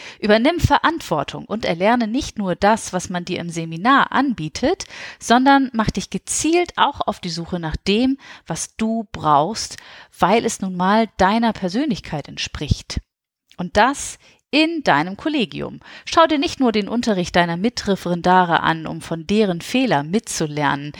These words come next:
Nein, du schaust erfahrenen Profis bei ihrem Lehrerdasein zu. Mach dir das klar. Und alles, was deiner Lehrerpersönlichkeit entspricht, schaust du dir von denen ab. Du hast ja an deinem Ausbildungsort Schule das riesengroße Glück,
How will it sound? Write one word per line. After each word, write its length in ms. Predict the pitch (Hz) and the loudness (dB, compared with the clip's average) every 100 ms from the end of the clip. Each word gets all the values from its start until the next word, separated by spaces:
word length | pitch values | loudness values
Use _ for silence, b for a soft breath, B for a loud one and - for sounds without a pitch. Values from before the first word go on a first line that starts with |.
| B B | B B
Nein, 380 | 185 165 143 147 B B | 2 2 2 -2 B B
du 80 | - | -8
schaust 460 | - 214 254 277 - | 0 4 4 2 -4
erfahrenen 840 | 165 - 254 311 294 262 254 247 - | -8 0 2 4 2 2 2 0 -4
Profis 600 | - 277 302 - 151 - | -4 -2 -2 -4 -8 -6
bei 100 | - | -6
ihrem 340 | 208 208 175 | -2 -2 -2
Lehrerdasein 800 | 175 240 196 160 156 147 147 139 | 2 4 4 2 0 0 -2 -6
zu. 220 | - - 147 | -8 -12 -6
Mach 160 | - | -4
dir 140 | - 247 | -2 0
das 200 | 220 - | -2 -4
klar. 360 | - 269 151 B B B B | -2 -2 -2 B B B B
Und 240 | 196 - | -6 0
alles, 480 | 208 302 359 - - - | 2 4 2 0 -10 -4
was 220 | 190 - | -4 0
deiner 340 | 233 302 320 | 2 2 4
Lehrerpersönlichkeit 1040 | 277 254 220 - 208 214 202 - - 180 - | 4 4 2 2 0 0 -2 -2 0 0 -2
entspricht, 720 | 165 - 190 269 - - - B B | -4 -4 2 2 0 -6 -12 B B
schaust 400 | - 196 202 - | 2 4 4 -2
du 40 | |
dir 180 | 180 170 | -4 -4
von 260 | - 151 151 | -4 -6 -2
denen 500 | 170 175 160 160 - - | -2 0 -4 -6 -16 -14
ab. 320 | 139 - - - _ _ _ _ _ _ b b b b | -12 -12 -14 -18 _ _ _ _ _ _ b b b b
Du 120 | - 214 | 0 2
hast 240 | 294 - | 2 4
ja 220 | 214 202 | 6 6
an 180 | - 190 | 4 4
deinem 240 | 196 196 | 4 4
Ausbildungsort 840 | - 254 - 208 185 - - 175 - | 2 0 0 -2 -2 -4 -4 -2 -2
Schule 340 | - 233 185 | -2 0 0
das 300 | 180 180 - | 2 -2 -6
riesengroße 640 | 214 262 226 202 208 - 175 | -2 0 0 0 -2 -2 -2
Glück, 300 | 208 208 | 0 0